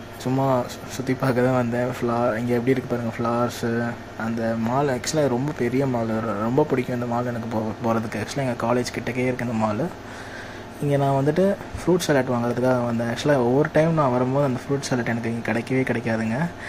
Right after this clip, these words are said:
சரி, இன்றைக்காச்சும் கிடைக்காம, கிடைக்குதான்னு போய் பார்க்கலான்னு வந்து, சும்மா அப்படியே சுற்றி பார்க்கும்போது அப்படியே ஃப்ரூட்ஸ்லாம் பார்த்துட்டு இருந்தேன். நான் இங்கே வந்துட்டு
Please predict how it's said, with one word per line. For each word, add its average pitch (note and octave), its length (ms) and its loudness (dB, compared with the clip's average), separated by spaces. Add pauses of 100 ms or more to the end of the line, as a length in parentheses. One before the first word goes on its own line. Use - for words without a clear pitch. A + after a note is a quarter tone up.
(200)
சரி, C3+ 160 2
இன்றைக்காச்சும் C#3 400 4
கிடைக்காம, C3+ 400 4
கிடைக்குதான்னு B2+ 420 2
போய் B2 160 2
பார்க்கலான்னு B2+ 460 2
வந்து, A#2+ 180 0 (160)
சும்மா C3 320 0
அப்படியே B2+ 360 0
சுற்றி B2+ 160 -2 (100)
பார்க்கும்போது B2 400 0 (800)
அப்படியே B2+ 280 2
ஃப்ரூட்ஸ்லாம் C3 560 0
பார்த்துட்டு A2 340 0
இருந்தேன். A2 300 0 (360)
நான் A#2+ 140 -4
இங்கே B2 140 0
வந்துட்டு B2+ 240 0